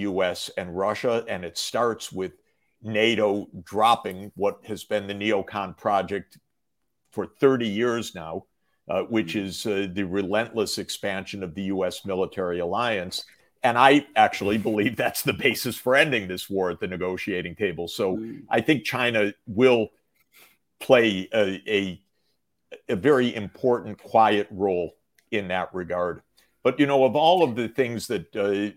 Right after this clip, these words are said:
Speaker 1: have happened, and the, and as you mentioned, I think the rapprochement of Saudi Arabia and Iran is both remarkable. Uh, it is a great diplomatic achievement also of China,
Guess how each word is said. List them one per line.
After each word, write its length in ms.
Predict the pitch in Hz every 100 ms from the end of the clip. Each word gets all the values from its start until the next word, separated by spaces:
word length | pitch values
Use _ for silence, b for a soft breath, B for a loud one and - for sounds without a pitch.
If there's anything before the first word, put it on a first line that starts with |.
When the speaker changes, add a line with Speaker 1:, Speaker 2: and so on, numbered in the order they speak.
| -
Speaker 1:
have 220 | - 101 85 _
happened, 500 | - 135 127 120 101
and 140 | 95
the, 80 | 95 - -
and 300 | 110 104 - _ _ _
as 220 | 117 107 104
you 100 | 104
mentioned, 520 | 107 120 113 101 90 _ _ _ _ _
I 120 | 135 151
think 220 | 214 160 - - -
the 120 | 110
rapprochement 720 | 117 120 120 135 120 - 117
of 140 | 110 95
Saudi 300 | - 117 113
Arabia 360 | 107 104 110
and 80 | 104
Iran 480 | 92 92 101 98 95 - _ _ _ _ _ _ _ _ -
is 360 | 127 120 - - _ 113 - -
both 280 | 131 120
remarkable. 800 | 113 101 110 127 127 101 101 - _ _ _ _ -
Uh, 120 | 107 104
it 180 | 120 113
is 220 | 107 -
a 300 | 104 101 92 -
great 440 | 123 131 131 -
diplomatic 680 | 117 110 107 101 117 117 -
achievement 580 | 95 - 104 82 104 98
also 480 | 104 113 - 98
of 140 | 90 87
China, 460 | - 95 90 92